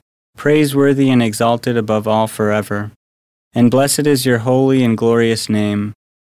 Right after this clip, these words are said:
praiseworthy and exalted above all for all ages.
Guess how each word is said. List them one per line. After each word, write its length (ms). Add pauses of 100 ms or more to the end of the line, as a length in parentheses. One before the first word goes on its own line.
(120)
praiseworthy 720
and 180
exalted 720
above 300
all 460 (180)
for 220
all 260
ages. 560